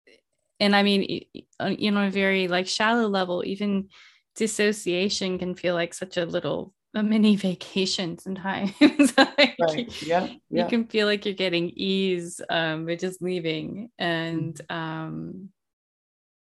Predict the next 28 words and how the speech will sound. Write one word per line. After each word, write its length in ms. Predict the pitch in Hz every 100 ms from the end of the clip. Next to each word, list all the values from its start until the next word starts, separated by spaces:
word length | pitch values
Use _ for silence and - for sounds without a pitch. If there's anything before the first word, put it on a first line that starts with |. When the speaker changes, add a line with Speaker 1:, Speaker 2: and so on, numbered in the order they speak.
| _ _ _ _ _ _ _ _ _ _ 196
Speaker 1:
yeah, 400 | 190 180 175 170
that's, 180 | 202 -
that's 300 | 196 190 -
encouraging 680 | - 180 - 170 - 170 165
to 140 | -
me, 200 | 170 165
I 40 | 165
think, 260 | 175 165
to 80 | -
hear. 420 | - 170 165 165 - - - -
And 140 | - 202
I 100 | 208
love 340 | 196 208 214
that 160 | - 202
you 160 | 190 180
mentioned 360 | 175 - 170
that, 120 | 165 -
like, 220 | 175 - _ - - - _ _ -
because 380 | 208 220 202 -
sometimes 320 | 233 262 233
it 60 |
can 160 | 226 202
feel 240 | 208 214
like 280 | 202 185 185
if 220 | 185 185 196
your 200 | 175 180
poem 680 | - - 208 196 196 196
is 260 | 196 170